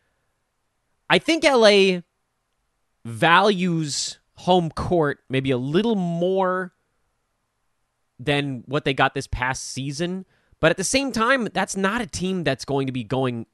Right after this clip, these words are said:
completely all out to secure home court throughout the playoffs. Would they have enjoyed having it against the Nuggets? I mean,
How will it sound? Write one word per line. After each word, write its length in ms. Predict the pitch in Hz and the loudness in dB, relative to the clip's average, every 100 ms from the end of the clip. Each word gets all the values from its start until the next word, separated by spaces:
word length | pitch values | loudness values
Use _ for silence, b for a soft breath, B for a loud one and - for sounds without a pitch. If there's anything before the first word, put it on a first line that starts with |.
| _ | _
completely 760 | - 135 - - 202 226 202 160 - | -10 -8 -10 -6 -4 -2 -2 -4 -2
all 300 | 151 156 151 | 0 2 4
out 360 | 131 135 107 _ b b b | 2 0 -4 _ b b b
to 100 | - | -4
secure 400 | 143 139 - 147 | -2 -2 2 2
home 180 | 120 131 | 2 0
court 300 | - 135 117 | 0 -2 -2
throughout 280 | 113 117 120 | 0 0 -2
the 60 | |
playoffs. 640 | 85 123 143 78 82 - - _ _ _ _ _ _ _ _ _ _ _ _ _ _ - | -4 0 0 0 -6 -8 -16 _ _ _ _ _ _ _ _ _ _ _ _ _ _ -4
Would 140 | 139 | 0
they 120 | 151 | 4
have 120 | 151 131 | 4 4
enjoyed 380 | 117 135 143 | 2 2 2
having 360 | 139 110 127 156 | 2 0 0 -2
it 140 | 170 _ _ _ _ _ | -4 _ _ _ _ _
against 340 | 113 131 151 | 0 2 2
the 80 | - | -2
Nuggets? 600 | 107 127 185 - - - - _ _ _ _ _ _ _ _ _ _ - | 2 2 2 0 -4 -6 -12 _ _ _ _ _ _ _ _ _ _ -8
I 120 | 120 | -6
mean, 320 | 110 82 78 | -8 -10 -16